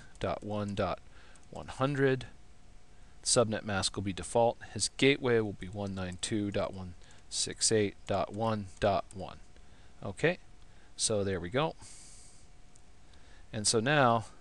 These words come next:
this P C is configured. Okay, if you want to hover over it, you can see if the address is in there, and it is. Okay, now, the router. So we have two interfaces that we need to configure, the Ethernet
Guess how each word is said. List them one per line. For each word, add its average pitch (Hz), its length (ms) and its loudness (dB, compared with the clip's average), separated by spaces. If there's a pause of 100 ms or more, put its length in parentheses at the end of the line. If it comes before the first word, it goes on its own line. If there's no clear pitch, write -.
(720)
this 135 180 6
P 120 240 0
C 107 420 4
is 107 180 0
configured. 95 600 -4 (760)
Okay, 151 300 2 (120)
if - 140 -8
you 113 80 0
want 101 120 0
to - 60 -6
hover 113 320 6
over 131 200 8
it, 123 120 4
you 107 100 -2
can 98 160 -6
see 123 380 4 (260)
if - 80 -10
the 107 120 6
address 107 300 8
is 104 120 4
in 139 140 4
there, 135 220 2
and 104 220 0
it 104 100 2
is. - 360 -2 (140)
Okay, 107 280 2
now, 110 300 4 (340)
the 110 80 2
router. 110 500 10 (540)
So 110 400 4
we 127 100 4
have 110 120 6
two 160 140 4
interfaces 127 540 4
that 104 120 2
we 107 80 0
need 107 140 0
to 101 60 -2
configure, 143 560 4 (500)
the 110 100 2
Ethernet 139 540 4